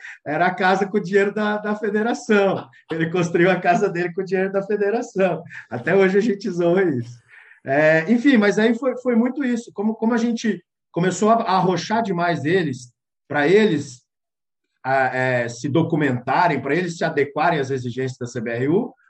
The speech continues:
porque a gente queria se adequar e, e poder jogar o, o campeonato,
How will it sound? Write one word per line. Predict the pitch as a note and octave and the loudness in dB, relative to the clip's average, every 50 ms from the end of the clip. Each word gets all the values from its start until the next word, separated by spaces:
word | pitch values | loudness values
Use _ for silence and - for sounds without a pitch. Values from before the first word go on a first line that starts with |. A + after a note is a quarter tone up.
| _ - | _ -2
porque | D3 C#3+ C#3+ D#3 | -2 0 0 0
a | C#3+ C3+ | 0 2
gente | B2+ E3+ G3 G#3 G3 | 2 2 2 2 0
queria | - F#3 E3 E3+ E3 | -2 -2 0 0 0
se | E3 D#3+ | -2 -4
adequar | C#3 C3+ C#3 C3+ - C#3+ D3 E3+ F3 E3 | -4 -4 -4 -4 -4 -2 0 0 2 2
e, | C#3+ A#2+ - - _ _ _ | 0 -2 -6 -12 _ _ _
e | C3 | -10
poder | A2+ A#2+ C#3 C3+ D3 D3 | -4 -4 -2 0 2 2
jogar | C3+ C#3+ C#3 B2+ C3+ C#3 D3+ D3 C#3 B2+ | 2 0 0 0 0 0 0 0 -2 -2
o, | A#2+ A#2 - B2+ | -4 -6 -10 -12
o | B2 | -10
campeonato, | - B2+ B2 B2 B2+ A#2+ B2 C3+ D#3+ G3+ A#3 - - E3 - - | -8 -8 -6 -4 -6 -6 -4 -4 -4 -4 -4 -6 -6 -10 -12 -12